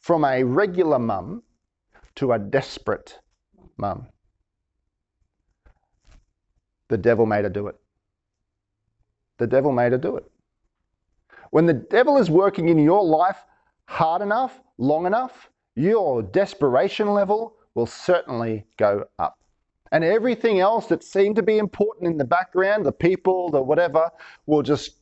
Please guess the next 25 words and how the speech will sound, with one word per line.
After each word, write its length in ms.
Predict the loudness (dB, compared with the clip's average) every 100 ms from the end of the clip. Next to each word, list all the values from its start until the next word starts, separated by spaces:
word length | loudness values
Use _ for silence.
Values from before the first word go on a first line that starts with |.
| _ -20
fade 420 | -2 0 0 -4
to 60 | -6
the 120 | -8
side. 480 | -4 -2 0 -2 -6 _ _ -8
And 140 | -2
your 100 | 0
focus 440 | 0 0 0 -2 -4
will 80 | 0
be 120 | 0
on 220 | 0 -4
Jesus 520 | -4 -2 -2 -6 -10 _
and 120 | -10
Jesus 380 | -6 -6 -6 -10
alone, 360 | -10 -10 -14 -20 _ _
right? 200 | -6 -6 -6 -18
She 180 | -2 2
was 180 | 2 0
desperate 500 | -2 -2 0 -2 -2
enough. 360 | -2 -8 -12 -20 -8 0
And 100 | 2
I 140 | 2
believe 280 | 2 0 2
at 80 | 2
that 180 | 0 0
point, 220 | -2